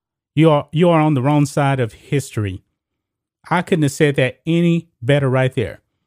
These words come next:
But did the Marxist Enemy of China raise any money for these business owners that lost their business?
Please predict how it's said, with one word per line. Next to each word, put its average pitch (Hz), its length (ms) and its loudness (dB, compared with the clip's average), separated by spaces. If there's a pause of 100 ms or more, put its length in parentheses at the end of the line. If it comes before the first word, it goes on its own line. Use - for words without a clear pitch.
(160)
But 127 120 -2
did 175 140 0
the 156 60 -2
Marxist 170 420 -2
Enemy 175 260 0
of 139 100 -2
China 147 480 -2 (600)
raise 127 320 0
any 151 240 2
money 139 280 0
for 139 140 -2
these 127 220 0
business 131 400 0
owners 127 460 0 (160)
that 113 140 -2
lost 123 340 0
their 127 100 0
business? 123 500 -2